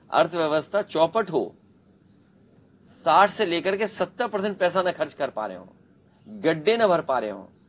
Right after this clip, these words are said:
गरीब को अस्पताल में इलाज न दे पा रहे हो, वो क्या one trillion dollar economy बनाएंगे? one trillion dollar economy के लिए आपको पैसा खर्च करना पड़ेगा। आप सत्तर परसेंट पैसे नहीं खर्च कर पा रहे, तो आपकी one trillion dollar economy कैसे बनेगी?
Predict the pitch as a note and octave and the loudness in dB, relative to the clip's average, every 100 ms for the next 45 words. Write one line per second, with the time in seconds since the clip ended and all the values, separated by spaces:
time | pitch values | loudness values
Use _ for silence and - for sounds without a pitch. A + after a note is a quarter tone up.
0 | _ _ - C3 E3 G3 G#3 G3+ - D3 | _ _ -6 0 2 2 2 0 -2 -2
1 | E3+ G3+ F#3+ D#3 F#3 G#3 G3 D#3+ C3 A#2+ | 0 2 6 8 8 6 0 -2 -2 -2
2 | G#2 F#2 - _ _ _ - F#3+ G#3 G#3 | -4 -12 -18 _ _ _ -8 -4 0 0
3 | G#3 G3+ F#3+ G3 G3 F#3 G3 F#3 F#3 F#3 | 0 -4 -4 -4 2 2 2 0 -4 -4
4 | F3+ F3 F#3 F#3+ - _ _ _ _ _ | -6 -8 -10 -14 -20 _ _ _ _ _
5 | - A#2 F#3+ A3+ F#3 E3+ F3 D3+ D#3+ F3+ | -6 2 2 4 0 0 0 2 2 2
6 | D3+ D3 D3+ D3 C3+ B2 C#3 F#3+ G#3 - | 0 -4 -2 -4 -2 -2 0 -2 -2 -2
7 | C3+ - F3+ C#3+ D#3+ G#3 F3 D#3+ D3+ C3+ | -4 -6 -4 -4 -2 -4 -6 -8 -8 -8
8 | A#2 G#2 F#2+ - - - - _ _ - | -8 -8 -12 -18 -20 -20 -20 _ _ -2
9 | D#3+ - F3+ A3+ G#3+ G3+ G#3+ G3 E3+ G3 | -2 0 -4 -2 -4 -4 -4 -2 -2 0
10 | A#3 A3 F#3+ G3+ G3 - - - _ _ | -4 -4 -6 -6 -6 -6 -8 -18 _ _
11 | _ _ _ _ - _ _ - C#3+ F3+ | _ _ _ _ -20 _ _ -4 0 2
12 | G3 G3+ G#3+ G#3+ G3 F#3+ G#3 G#3 G#3+ G3+ | 4 2 0 0 4 4 4 -2 -2 -4
13 | F3+ E3+ D3+ B2+ G2+ | -4 -4 -6 -8 -10